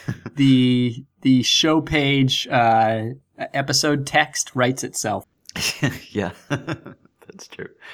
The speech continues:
Speaker 1: I don't know. Would you ask him anything from that we have discussed? I, I might answer. I might ask him the "When do you think baseball will end?" question. <laughs> It's just kind of an out of left field. He won't be expecting it, and I'd be curious to see how he'd handle it.
Speaker 2: Yeah,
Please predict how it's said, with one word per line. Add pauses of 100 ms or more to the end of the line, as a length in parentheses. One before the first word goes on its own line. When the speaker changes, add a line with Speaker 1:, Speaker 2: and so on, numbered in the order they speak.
(160)
Speaker 1:
I
don't
know.
Would
you
ask
him
anything (320)
from
that
we
have
discussed? (200)
I,
I
might
answer.
I
might
ask
him
the
"When
do
you
think
baseball
will
end?" (160)
question. (220)
<laughs>
It's
just
kind
of
an (380)
out
of
left
field. (340)
He
won't
be
expecting
it, (240)
and
I'd
be
curious
to
see
how
he'd
handle
it.
Speaker 2:
Yeah,